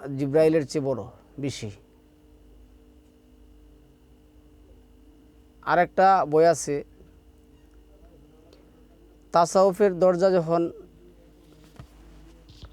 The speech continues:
একজন ব্যক্তির উপর কি হয়ে যায়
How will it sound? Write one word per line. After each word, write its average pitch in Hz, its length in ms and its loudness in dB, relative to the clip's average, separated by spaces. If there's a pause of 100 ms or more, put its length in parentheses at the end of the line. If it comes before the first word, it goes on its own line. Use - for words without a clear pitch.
(380)
একজন 139 380 0
ব্যক্তির 160 300 0
উপর 156 340 0 (460)
কি 160 100 -6
হয়ে 156 240 2
যায় 117 220 -6